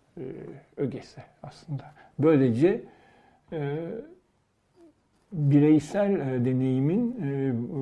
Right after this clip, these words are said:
bir vurgusu burada tabii ki yine söz konusu oluyor. Bunun önemini, e,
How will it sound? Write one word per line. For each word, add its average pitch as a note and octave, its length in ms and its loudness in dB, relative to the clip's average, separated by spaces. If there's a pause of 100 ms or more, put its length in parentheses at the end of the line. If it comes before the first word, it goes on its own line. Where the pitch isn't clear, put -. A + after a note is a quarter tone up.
(140)
bir C3 140 0
vurgusu C#3 720 0
burada A#2 260 0
tabii A#2+ 260 0
ki - 100 -4
yine A#2 260 0
söz A#2+ 260 -4
konusu C3 360 -2
oluyor. F#3 300 2 (460)
Bunun F#3 240 2
önemini, F3+ 640 2 (520)
e, E3+ 60 -12